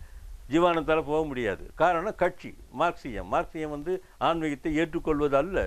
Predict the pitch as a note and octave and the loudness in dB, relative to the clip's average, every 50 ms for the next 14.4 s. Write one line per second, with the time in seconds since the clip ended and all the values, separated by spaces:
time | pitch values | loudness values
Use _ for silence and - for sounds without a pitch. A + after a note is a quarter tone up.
0 | - - - - - - - B2+ D3+ C#3+ C3+ C#3+ F3 E3 E3 E3+ F3 F#3 E3+ C3+ | -2 -8 -12 -12 -12 -6 0 2 4 4 4 2 2 2 2 2 2 2 0 0
1 | - - - - - - B2 D3 E3+ G3 A#3 A#3+ A3+ G#3+ G3 F3+ E3 D3+ D3 B2+ | 0 -2 -8 -18 -12 -6 -2 0 2 4 4 6 6 6 6 6 6 4 4 2
2 | C#3 E3 F#3+ G3+ G#3 - - - - - - A2+ B2 - - - B3 A3+ G#3 F#3 | 2 2 0 0 -2 -4 -8 -14 -18 -14 -6 -2 -2 -2 0 2 0 2 2 2
3 | D#3+ C#3+ C3+ B2+ D3 E3+ F3 F3+ F#3 F3+ - - - - G2 A#2+ C#3 D#3+ F3+ F#3 | 2 2 2 2 2 2 2 0 0 -2 -6 -16 -14 -4 2 4 4 6 4 4
4 | D#3+ D#3+ D#3 D3 C3+ B2+ B2 B2+ D3 E3 E3 F3 E3+ - - - - - F3 G#3 | 2 2 2 4 4 4 2 2 0 -2 -2 -4 -6 -8 -14 -12 -6 -4 -4 0
5 | G3+ F#3+ F3+ - - E3 D3 C3+ - D#3 D3+ D3 D3 - - D3+ C#3 D3 C#3 - | 2 2 2 2 2 0 0 2 2 0 0 0 -2 -2 -4 -4 -4 -2 0 4
6 | D#3 D3+ D#3 F#3+ F#3 G3+ D#3+ G#3+ E3+ E3 - - F3 - E3+ D3+ C#3 D3+ D3 C#3 | 4 4 4 4 0 2 4 4 4 4 2 -2 -4 -2 -2 0 2 2 2 2
7 | C3+ C3 C3+ D3 - D#3+ C#3+ B2+ A#2 B2+ A#2+ A#2 B2 B2+ D#3+ E3 C#3+ G#2+ - - | 4 2 2 2 0 -2 -6 -6 -4 -4 -4 -2 0 2 4 2 2 0 -4 -12
8 | - - - - - - - - B2 C3+ D3+ D3+ C#3+ C#3+ C#3+ C3+ C3 C3 B2+ B2+ | -20 -20 -20 -20 -20 -14 -4 2 4 4 4 4 2 4 4 4 6 6 4 2
9 | B2+ A#2+ A#2+ A2+ A#2 A2+ G2+ G2+ A2+ B2 C3+ C#3+ D3+ D3 C#3+ C#3+ C#3+ C#3 C3+ C3 | 2 0 -4 -4 -4 -4 -2 -2 -2 -2 0 2 4 4 6 6 4 4 2 0
10 | B2 C3 B2 B2 C#3+ C3+ B2+ A2+ A2 A2 - F#2+ - G2+ F#2+ F#2 F2 A2 A2+ C3 | -2 -2 -4 -6 -6 -6 -6 -6 -6 -6 -8 -12 -8 -8 -8 -6 -2 -2 0 2
11 | D#3+ E3+ D#3+ D#3 D#3+ D#3+ D#3 D3+ C3 A#2 G#2 A2+ A2+ A#2+ A#2+ A#2 A#2+ G#2 - - | 2 2 2 2 2 2 2 2 0 2 2 2 2 2 0 -4 -10 -14 -14 -16
12 | - - - G#2 A2 A2+ G#2+ G#2+ A2+ B2 B2 A#2 A2+ - - G#2 G2+ G2 G2 G2+ | -20 -16 -10 -8 -6 -4 -4 -2 0 2 2 2 2 0 -4 -8 -6 -2 0 0
13 | F#2+ D2 C#2 C#2+ - - - - - - - - - - - - - A#2+ B2 C3 | 0 -2 -4 -8 -14 -16 -20 -20 -20 -20 -20 -18 -16 -14 -10 -2 2 2 2 4
14 | C3 A#2 A2 G#2+ A#2 G#2+ F#2 E2 | 2 0 -2 -2 -2 -2 -2 0